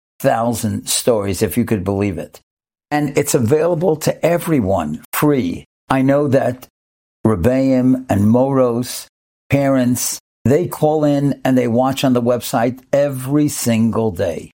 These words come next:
And I want to go through with you, before I tell these three stories, I would like to share with you how you can have access to either the website, WhatsApp, the podcast, or the phone line. Again,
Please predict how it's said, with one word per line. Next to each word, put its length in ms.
And 140
I 20
want 220
to 80
go 340
through 360
with 340
you, 120
before 440
I 100
tell 280
these 260
three 240
stories, 720
I 80
would 140
like 260
to 80
share 340
with 220
you 240
how 180
you 220
can 180
have 360
access 680
to 100
either 300
the 120
website, 800
WhatsApp, 680
the 100
podcast, 840
or 120
the 80
phone 360
line. 360
Again, 500